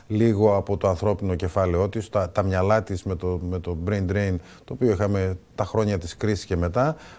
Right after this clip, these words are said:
αλλά σιγά σιγά νομίζω ότι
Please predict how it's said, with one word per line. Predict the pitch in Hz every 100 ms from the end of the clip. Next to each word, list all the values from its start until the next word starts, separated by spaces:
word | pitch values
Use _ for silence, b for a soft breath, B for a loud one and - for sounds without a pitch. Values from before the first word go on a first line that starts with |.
| B
αλλά | 139 131 127 120 -
σιγά | - 131 123 156
σιγά | - 127 143
νομίζω | 131 127 139 131
ότι | 131 - 123 120 110